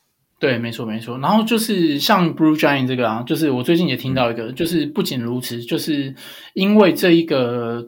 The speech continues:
Speaker 1: 动漫其实也引起在日本学习萨克斯风的风气。就，
Speaker 2: 哦，
Speaker 1: 就听说他们，
Speaker 2: 这日本也是啊。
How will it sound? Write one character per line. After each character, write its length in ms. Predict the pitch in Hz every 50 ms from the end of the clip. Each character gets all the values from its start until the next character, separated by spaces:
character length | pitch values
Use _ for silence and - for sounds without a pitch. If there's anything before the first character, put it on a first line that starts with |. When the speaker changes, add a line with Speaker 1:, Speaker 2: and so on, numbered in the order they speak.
| -
Speaker 1:
动 200 | _ - 156 139
漫 280 | 135 139 147 139 131 127
其 200 | 117 - 135 135
实 200 | 135 - 139 135
也 200 | 131 131 127 131
引 280 | - 165 147 139 151 175
起 280 | 175 - - 120 113
在 220 | 110 - 151 143 139
日 160 | 151 151 135
本 260 | - 127 110 107 104
学 220 | - - 131 131
习 160 | 127 131 131 120
萨 200 | 120 - 139 131
克 60 | 123
斯 80 | 123 127
风 180 | - 123 120
的 80 | 120 117
风 220 | - - 113 113
气。 300 | 117 - - 107 110 - _ _ _ _ _ _ _ _ _ _ _ _ _
就， 100 | - 127
Speaker 2:
哦， 60 | 120 117
Speaker 1:
就 140 | 143 156 147
听 160 | 156 190 190
说 200 | 185 165 143 -
他 120 | 104 160
们， 40 | 151 139
Speaker 2:
这 0 |
日 40 | 135
本 60 | 131
也 60 | -
是 40 | -
啊。 100 | - -